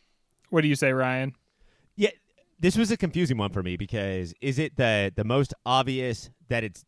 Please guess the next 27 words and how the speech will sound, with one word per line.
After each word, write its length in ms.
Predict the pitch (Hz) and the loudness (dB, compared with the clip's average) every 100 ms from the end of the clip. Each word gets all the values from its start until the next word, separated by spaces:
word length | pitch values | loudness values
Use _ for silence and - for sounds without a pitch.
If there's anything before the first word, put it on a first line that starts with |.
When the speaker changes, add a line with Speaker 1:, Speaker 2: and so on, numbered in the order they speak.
| - | -16
Speaker 2:
supposed 420 | - - - - | -8 0 2 2
to 60 | 156 | 0
be 300 | 143 143 143 - _ _ _ - | 0 -2 -6 -10 _ _ _ -4
imagery, 560 | 143 147 120 156 156 147 - | -2 0 -2 -4 -4 -8 -4
but, 140 | 127 | -2
like, 220 | 120 95 _ - | -2 -4 _ -6
now 220 | 123 123 | -2 0
we 80 | 123 | 0
have 120 | 110 | -2
to, 60 | |
like, 180 | 110 95 | -6 -6
fight 200 | - 123 - | -4 -4 -2
through 240 | 139 143 | -2 0
it? 160 | 151 - 147 | -2 -4 0
Or 540 | 160 135 104 95 92 _ _ _ | 4 6 4 2 -2 _ _ _
is 240 | 135 117 107 | -2 -2 0
it, 260 | 107 101 _ _ - | -2 -4 _ _ 0
"Oh, 160 | 139 | 4
I 120 | 123 127 | 4 2
get 140 | 123 | -4
it. 80 | 113 | -6
Like, 160 | 117 113 | -8 -8
you're, 100 | 110 | -10
you're 180 | 139 117 | -6 -6
clearly 260 | - 120 113 | -2 -2 -2
trying 180 | 120 | -2
to 120 | 107 | -2